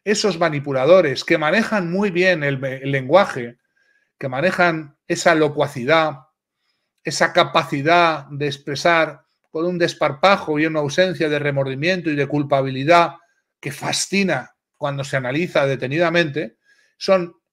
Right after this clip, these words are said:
verdaderamente especialistas en procurar que finalmente tú hagas caso del consejo del cocodrilo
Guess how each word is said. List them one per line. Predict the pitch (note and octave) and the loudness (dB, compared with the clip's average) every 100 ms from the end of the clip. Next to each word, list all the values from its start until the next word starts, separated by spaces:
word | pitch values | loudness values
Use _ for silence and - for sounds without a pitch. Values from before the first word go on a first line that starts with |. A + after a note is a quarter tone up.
| _ | _
verdaderamente | E3 D#3+ C#3+ F3+ F3+ E3+ F3 D3+ | 2 2 2 4 4 2 -2 -2
especialistas | C3+ G#3+ G3+ D3 D#3 C#3+ D3+ C#3+ - | -2 -2 0 0 -2 -2 -4 -6 -8
en | D#3 D3 | -8 -8
procurar | C#3+ C3+ C3+ F3 G#3+ A3 _ _ _ _ _ | -4 -4 2 4 4 0 _ _ _ _ _
que | D3+ | -6
finalmente | - C#3 E3+ F#3 F3 E3 C#3 D#3+ F3 _ _ _ _ _ _ _ | -4 0 0 2 0 -2 -2 -4 -6 _ _ _ _ _ _ _
tú | G#3 E3+ | -6 -2
hagas | D3 D3+ - | -2 -2 0
caso | F#3 F#3 D3+ C3+ | 0 0 -2 -6
del | B2+ | -6
consejo | C3 B2 - F3+ C#3+ C3 | -8 -6 0 0 0 -4
del | B2 | -4
cocodrilo | C3 B2+ B2 D#3+ C#3+ - - | -4 -2 -2 0 0 -4 -10